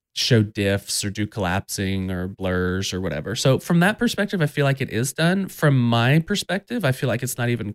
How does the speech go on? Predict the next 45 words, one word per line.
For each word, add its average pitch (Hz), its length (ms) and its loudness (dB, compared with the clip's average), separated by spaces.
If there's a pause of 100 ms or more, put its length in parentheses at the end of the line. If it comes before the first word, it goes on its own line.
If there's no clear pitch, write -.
close 113 380 0
to - 160 -2
done. 175 500 2
I 131 100 2
have 131 180 2
big 127 180 -2
plans 127 480 -4
for 160 340 2
it. 170 240 2 (460)
One 147 380 4
is, 123 580 4
um, 113 460 2 (480)
I 131 60 2
finally 143 340 6
got 127 160 4
this - 160 -2
new 131 100 6
infrastructure 127 640 0
set 110 240 0
up, 104 260 0
and 110 100 -4
so 123 100 -2
I 120 40 0
need 117 120 2
to, 101 180 -4 (220)
I 120 60 0
need 117 160 2
to 104 160 0
switch - 400 0
over 110 260 2
to - 160 -4
that 101 400 0
so 117 160 2
that 101 120 0
everybody's 101 580 -2
using 92 300 -4
it 95 200 -4
and 101 100 -4
not 101 180 -4
just - 200 -8
a - 40 -6
few 98 200 -8
people. 101 460 -8 (580)
And 151 180 8
then, 160 460 6